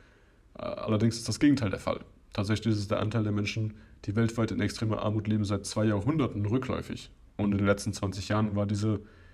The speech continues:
positive Entwicklung schneller als je zuvor. Kann man den Statistiken glauben, natürlich. Auch die Kindersterberate geht zurück. Und die weit verbreitete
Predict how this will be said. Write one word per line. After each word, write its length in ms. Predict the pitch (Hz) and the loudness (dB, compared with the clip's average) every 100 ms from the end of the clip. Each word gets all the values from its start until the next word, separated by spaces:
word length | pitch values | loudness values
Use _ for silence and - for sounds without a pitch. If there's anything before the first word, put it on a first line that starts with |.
| - - - | -20 -20 -2
positive 460 | 135 131 120 117 | 2 2 2 2
Entwicklung 360 | 113 110 113 113 | 2 2 2 0
schneller 300 | - 117 110 | 2 4 4
als 160 | 101 | 2
je 100 | 113 | 0
zuvor. 520 | 110 98 127 117 - - - - | 0 -2 0 0 -2 -12 -20 -12
Kann 140 | - | -2
man 220 | 107 90 90 | -2 -2 -6
den 120 | - | -8
Statistiken 460 | - - 98 98 | -8 -6 -4 -2
glauben, 360 | 98 110 104 - | -2 0 -2 -2
natürlich. 420 | - - - - - - - - - - | -8 -8 -8 -10 -16 -20 -20 -20 -20 -10
Auch 160 | 104 | -10
die 120 | - 110 | -4 -4
Kindersterberate 760 | - 156 - 104 101 92 87 | 0 0 2 0 4 2 2
geht 140 | 90 - | -4 -6
zurück. 320 | 78 - - - - - - | -8 -8 -10 -20 -20 -20 -16
Und 220 | - 120 113 | -8 -6 -2
die 120 | 107 | 2
weit 160 | 113 | 0
verbreitete 580 | - 120 117 110 113 110 | 0 -2 0 0 2 0